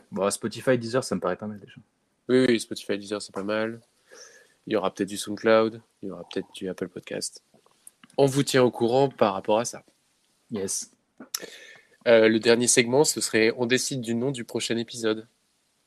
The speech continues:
Speaker 1: Est-ce qu'on décide de la date du prochain épisode en se mettant nous-mêmes une sorte, euh, de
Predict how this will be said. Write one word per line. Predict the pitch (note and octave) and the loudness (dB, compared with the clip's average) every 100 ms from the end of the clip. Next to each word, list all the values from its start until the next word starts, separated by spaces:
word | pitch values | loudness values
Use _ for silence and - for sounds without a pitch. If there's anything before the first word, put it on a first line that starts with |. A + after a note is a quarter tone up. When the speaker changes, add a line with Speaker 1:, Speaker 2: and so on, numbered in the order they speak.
| _ _ _ _ _ _ _ _ _ _ _ _ _ _ _ _ _ _ - - _ | _ _ _ _ _ _ _ _ _ _ _ _ _ _ _ _ _ _ -20 -20 _
Speaker 1:
Est-ce | C3+ C#3 | 0 2
qu'on | - G3 | 2 2
décide | B2 B2+ - D#3 G#2+ G#2 | 4 2 0 -8 -10 0
de | A2 | 4
la | F#2+ | 4
date | F#2 F3 G3 - - - _ _ | 6 4 4 -2 -14 -18 _ _
du | A2 | -12
prochain | G#2 A#2+ - A#2 | -6 -6 0 0
épisode | G#2 A#2+ C#3 - | 0 0 -2 0
en | A2 | -2
se | - A2+ | 0 0
mettant | A2 G#2 - A#2+ C3 | 2 2 0 2 2
nous-mêmes | B2 G#2 G2+ A2+ A2 F#2 | 2 0 0 2 2 0
une | F#2 | -8
sorte, | - G#2 - - | -4 -4 -4 -8
euh, | G2 G#2 G2 F2 E2+ D#2+ - D2+ - - _ | -4 0 0 -2 -6 -10 -14 -16 -18 -20 _
de | - | -12